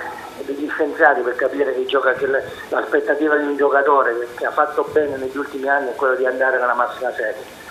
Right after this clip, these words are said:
Però è evidente che se arriva un'offerta importante la società la prenderà in considerazione,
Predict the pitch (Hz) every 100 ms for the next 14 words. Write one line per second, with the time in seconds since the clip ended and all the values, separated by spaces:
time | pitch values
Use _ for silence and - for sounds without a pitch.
0 | - - - 180 196 151 165 196 175 185
1 | 214 147 120 - - 135 127 - - -
2 | 123 123 175 139 127 120 160 147 - 123
3 | 120 135 147 170 165 - 226 190 143 123
4 | - - - 127 135 147 135 127 127 127
5 | 123 123 127 131 120 - 113